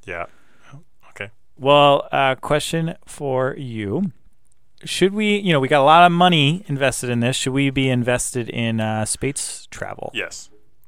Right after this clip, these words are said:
Speaker 2: Yeah.
Speaker 1: Bottom line, yes. I think at some point, us as, as the human race are gonna outlive our welcome here
Speaker 2: Yeah.
Speaker 1: on planet Earth and gonna need other options.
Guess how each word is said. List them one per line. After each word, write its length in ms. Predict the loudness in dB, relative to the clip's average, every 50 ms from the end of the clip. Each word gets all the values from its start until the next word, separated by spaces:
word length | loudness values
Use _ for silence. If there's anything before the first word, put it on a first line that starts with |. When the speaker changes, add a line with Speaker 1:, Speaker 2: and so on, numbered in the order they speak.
| -14
Speaker 2:
Yeah. 140 | -4 0 2
Speaker 1:
Bottom 180 | 2 2 2 0
line, 240 | -4 -4 -6 -6 -10
yes. 340 | -12 -12 -14 -16 -16 -16 -18 -20 -20 -20 -16 -12
I 80 | -10 -6
think 260 | -4 -6 -6 -6 -10 -18 -20 -18 -14 -14
at 140 | -12 -12
some 280 | -10 -10 -8 -8 -10 -12
point, 560 | -12 -12 -10 -10 -10 -10 -12 -16 -18 -20 -20 -20 -20 -20 -20 -20 -20 -20 -20 -20 -20 -20 -20 -20 -10 -8
us 300 | -6 -6 -6 -6 -8 -10
as, 400 | -10 -10 -12 -12 -12 -12 -14 -12 -10
as 220 | -10 -8 -8 -10 -12
the 60 | -16
human 360 | -14 -14 -12 -12 -12 -12 -10
race 360 | -8 -6 -6 -6 -6 -8 -10
are 100 | -10 -10
gonna 200 | -10 -10 -12 -10 -6 -4
outlive 400 | -4 -4 -6 -8 -10 -10 -8 -6
our 120 | -6 -6 -6
welcome 400 | -6 -8 -8 -10 -12 -14 -18 -18
here 520 | -18 -18 -16 -16 -14 -14 -16 -16 -18 -20 -20 -20 -14 -12
Speaker 2:
Yeah. 180 | -10 -10 -10 -12 -16 -20 -20 -20 -20 -14 -10
Speaker 1:
on 500 | -8 -6 -6 -6 -8 -10 -14 -18 -20 -20 -20
planet 400 | -16 -10 -8 -8 -8 -8 -12 -14 -10 -8
Earth 400 | -6 -6 -8 -10 -16 -20 -20 -18 -16
and 160 | -16 -14 -12
gonna 200 | -12 -14 -14 -14
need 400 | -14 -14 -14 -16 -16 -16 -18 -20 -20 -20 -20 -16 -10
other 360 | -8 -8 -8 -6 -8 -8 -6 -6
options. 680 | -6 -6 -6 -6 -10 -16 -18 -18 -20 -18 -18 -18 -18 -18